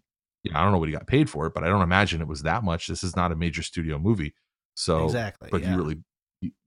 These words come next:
Speaker 1: he, he knew that this was a great role, and he fucking poured a lot into it.
Speaker 2: And I'm glad he did, 'cause it's awesome. Um,
Speaker 1: Fucking good
Speaker 2: do you
Speaker 1: movie.
Speaker 2: want to, uh, plug anything before we wrap this thing up?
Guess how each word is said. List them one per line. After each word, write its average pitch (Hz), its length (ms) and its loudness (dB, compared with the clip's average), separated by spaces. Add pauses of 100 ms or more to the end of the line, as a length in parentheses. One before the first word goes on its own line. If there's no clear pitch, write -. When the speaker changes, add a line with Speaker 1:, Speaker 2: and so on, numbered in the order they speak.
Speaker 1:
he, - 280 -18 (100)
he 95 100 0
knew 95 160 4
that 85 160 -2
this 85 140 -6
was 87 120 -2
a 87 40 -4
great 80 200 -4
role, 95 340 4
and 78 80 -4
he 78 140 -8 (260)
fucking 80 360 -8 (480)
poured 87 220 6
a 82 40 2
lot 80 220 2
into 87 320 -4
it. 82 80 -18 (1700)
Speaker 2:
And - 100 -4
I'm 110 80 -2
glad 117 260 0
he 127 80 2
did, 98 340 -4
'cause 104 160 -6
it's 104 120 -8
awesome. 98 520 -8 (480)
Um, 110 640 0
Speaker 1:
Fucking 80 180 -8
good - 140 -8
Speaker 2:
do 110 80 -2
you 123 80 4
Speaker 1:
movie. 120 80 2
Speaker 2:
want 123 160 6
to, 127 180 6
uh, 123 280 6
plug 135 280 4
anything 147 400 4
before 139 220 0
we 143 60 4
wrap 143 240 2
this 143 140 -8
thing 156 180 0
up? 180 200 -4